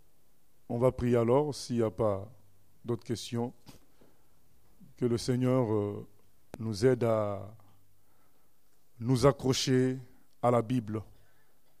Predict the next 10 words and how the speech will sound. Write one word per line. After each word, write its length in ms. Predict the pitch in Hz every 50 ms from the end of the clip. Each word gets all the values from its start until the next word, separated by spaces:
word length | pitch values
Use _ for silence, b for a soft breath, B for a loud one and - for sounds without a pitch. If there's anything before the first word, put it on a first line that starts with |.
| - -
C'est 180 | - - 131
sa 180 | 117 - 127 113
parole. 540 | - 123 113 98 98 110 120 127 127 127 139 131 - - - - - - - - - - - - - - - - - - -
Et 640 | - 120 120 117 113 110 107 104 101 98 95 104 - - - - - - - - - - - - - - - - - - - - - - - - - - - - - - - - - - - - - - - - - - - - - - - -
il 80 | 143 143
faut 160 | - - 131
se 140 | - - 143
dire 260 | 135 127 147 139 151 -
une 180 | 156 135 127
chose, 460 | - - - 131 127 127 120 104 104